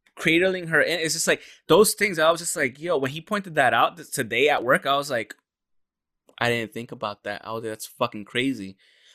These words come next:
Um, the other thing, uh, that I was just saying that I really lost my place with, um, shit, what was I saying? I don't think it was about Barry. Uh, I forgot what it was.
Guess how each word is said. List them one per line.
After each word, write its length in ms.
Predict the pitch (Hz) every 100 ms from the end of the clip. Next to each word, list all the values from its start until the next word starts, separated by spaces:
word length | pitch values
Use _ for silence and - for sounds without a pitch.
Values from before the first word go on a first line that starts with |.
| _
Um, 400 | 120 120 117 110 -
the 200 | 127 -
other 160 | 139 139
thing, 340 | 139 143 156 _ _ _ _ _ _
uh, 500 | - 117 117 110 104 107 - -
that 120 | - 98
I 40 |
was 100 | 104
just 120 | 107
saying 260 | 107 101 110 151
that 180 | 104 110
I 60 | 95
really 200 | 101 98
lost 240 | 95 -
my 220 | 101 92 - _ _
place 220 | - 98 -
with, 220 | 95 -
um, 380 | 101 95 92 104 _ _ _ _
shit, 260 | 208 120 -
what 100 | 120
was 140 | 120
I 60 | 117
saying? 300 | - 110 127 _ _ _ _ _ _ _ _ _ _
I 120 | 120 120
don't 220 | 120 101
think 180 | - 110
it 60 | 110
was 140 | 107
about 320 | 110 107 -
Barry. 420 | - 110 107 107 120 _ _ _ _ _ _
Uh, 220 | 107 107 104
I 40 |
forgot 380 | - 117 113 101
what 80 | 113
it 60 |
was. 300 | 113 113 113